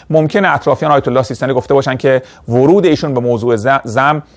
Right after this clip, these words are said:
می‌تونه باعث تحریک هشت شعبی توسط سپاه و عوامل سپاه که مسلط بر، اه، سپاه قدس که مسلط بر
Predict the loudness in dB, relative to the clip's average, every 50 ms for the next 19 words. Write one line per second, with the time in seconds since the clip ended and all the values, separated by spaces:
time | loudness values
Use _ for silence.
0 | _ _ -10 -8 -8 -4 -2 -2 0 0 2 2 2 2 2 2 2 2 2 2
1 | 0 -2 -4 -6 -4 -4 -4 -4 -4 -4 -2 -2 -2 -2 -4 -6 -6 -2 0 0
2 | 0 0 -2 0 0 0 0 0 -2 -2 0 2 0 0 0 -2 -4 -4 0 0
3 | 2 2 0 -2 -4 _ _ _ _ _ _ _ _ -8 -6 -4 -2 -2 0 0
4 | 0 0 0 -2 -2 -2 -2 0 0 0 0 -2 -4 -4 -2 -2 0 0 0 0
5 | 0 -2 -2 -2 -4 -8 _ -14 -10 -8 -6 -6 -6 -8 -10 -14 -16 -12 -8 -8
6 | -8 -8 -6 -8 -4 0 0 0 2 2 0 -2 -2 -4 -6 -4 -2 -2 0 0
7 | 0 0 -2 -2